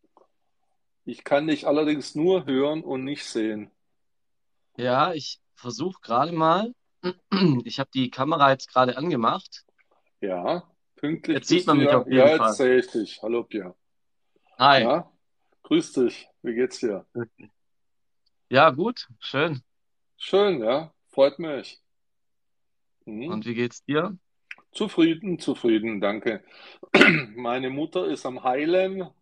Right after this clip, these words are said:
Speaker 1: Ja, das Gelbe ist weg aus dem Gesicht. Äh, ja,
Speaker 2: Okay.
Speaker 1: ja. Und ich glaub, die Produkte sind da, ich müsste sie nur holen fahren.
Speaker 2: Alright.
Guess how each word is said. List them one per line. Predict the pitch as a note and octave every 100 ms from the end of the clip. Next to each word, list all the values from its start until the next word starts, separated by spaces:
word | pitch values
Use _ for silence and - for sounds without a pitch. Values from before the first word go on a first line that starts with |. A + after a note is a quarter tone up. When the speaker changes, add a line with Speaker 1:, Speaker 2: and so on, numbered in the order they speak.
| _ -
Speaker 1:
Ja, | C3 D3+ D3+
das | B2 -
Gelbe | B2+ B2+ D3 D3
ist | C3+ -
weg | C3+ C#3 D3+
aus | D3+ C3
dem | C#3
Gesicht. | C3+ C3 C#3+ - - _ _ _ _ _ _ _ _ _ -
Äh, | A2 G#2+ A2 A2+ - -
ja, | G#2 -
Speaker 2:
Okay. | F#2 _ _ _ _ _ -
Speaker 1:
ja. | A#2 F2 - _ _ _ _ _ _ _ -
Und | B2+
ich | B2
glaub, | C#3+ C#3 -
die | -
Produkte | C#3+ C3 E3+ - F3+
sind | - F#3
da, | E3+ D#3+
ich | D#3
müsste | D#3+ D3 - C#3
sie |
nur | C#3 B2+
holen | A#2 A2+ A2 -
fahren. | G2 F2+ E2+ _ _ _ _ _ _ _ _ _ _ _ _ _ _
Speaker 2:
Alright. | G#2+ A2+ A2+ G#2+ -